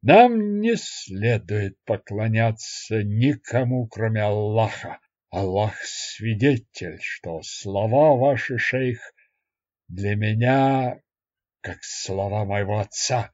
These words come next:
и я готов выступить со своими людьми в тот день, когда меня призовут.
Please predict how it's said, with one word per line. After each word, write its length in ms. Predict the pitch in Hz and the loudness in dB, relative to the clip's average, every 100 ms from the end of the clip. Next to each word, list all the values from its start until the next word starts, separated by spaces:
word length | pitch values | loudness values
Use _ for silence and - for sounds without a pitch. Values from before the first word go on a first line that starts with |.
| _ | _
и 140 | 107 | 2
я 760 | 113 104 107 98 117 123 120 120 | 4 4 0 2 6 6 6 0
готов 760 | 95 90 101 139 113 - 82 - - | -6 -8 0 0 0 -10 -12 -14 -20
выступить 840 | 85 95 101 - - 95 104 92 | -12 -8 -8 -10 -10 -10 -10 -12
со 160 | - 101 | -10 -10
своими 640 | - - 98 104 107 101 | -10 -12 -6 -4 -2 -4
людьми 460 | 98 95 90 123 151 | -6 -8 -2 0 0
в 120 | - - | -2 -6
тот 360 | 101 90 87 | -4 -6 -6
день, 400 | 110 160 170 120 - _ | 4 4 4 -2 -10 _
когда 460 | 85 87 101 117 | -16 -4 4 4
меня 580 | 107 104 92 104 110 - _ _ - | 4 -2 -2 0 0 -2 _ _ -4
призовут. 760 | 107 98 - 87 85 - - | -2 -2 -6 -10 -10 -14 -18